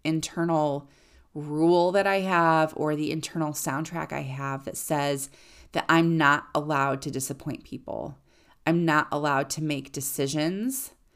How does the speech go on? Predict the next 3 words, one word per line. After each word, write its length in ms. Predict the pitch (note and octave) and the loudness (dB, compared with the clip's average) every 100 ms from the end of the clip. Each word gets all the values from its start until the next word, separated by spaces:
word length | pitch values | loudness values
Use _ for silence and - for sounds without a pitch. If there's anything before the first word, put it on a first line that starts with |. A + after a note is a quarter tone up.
| _ _ _ - | _ _ _ -12
that 460 | D#3 F3 C#3+ - - | -2 2 2 0 -6
would, 600 | - D#3+ E3 E3+ D#3 D#3 - | -8 -2 0 2 0 -2 -4
um, 540 | D3+ C#3+ C#3 A#2+ C3+ | -2 -2 -4 -6 -8